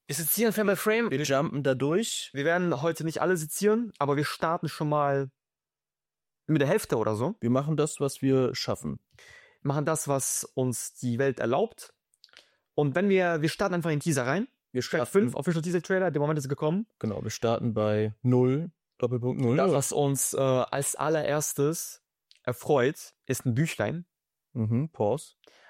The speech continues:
Speaker 1: Ein Büchlein mit, ähm, was wir als allererstes sehen auf dem Umschlag. Nicht am Umschlag, ja, auf der Vorder-,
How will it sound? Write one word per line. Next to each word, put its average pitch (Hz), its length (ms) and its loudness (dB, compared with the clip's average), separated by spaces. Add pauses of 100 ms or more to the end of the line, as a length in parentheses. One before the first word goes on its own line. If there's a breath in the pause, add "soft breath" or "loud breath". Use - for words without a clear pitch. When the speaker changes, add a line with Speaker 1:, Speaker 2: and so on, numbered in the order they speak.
Speaker 1:
Ein 131 140 2
Büchlein 147 360 0
mit, 135 340 0
ähm, 117 540 2 (420)
was 127 200 -2
wir 123 100 2
als 127 160 -2
allererstes 147 360 2
sehen 139 140 0
auf 123 120 -2
dem 117 180 0
Umschlag. 135 760 -4 (580)
Nicht 127 160 -4
am 127 120 -2
Umschlag, 131 260 -2
ja, 113 100 2
auf 113 60 0
der 117 100 0
Vorder-, 143 600 0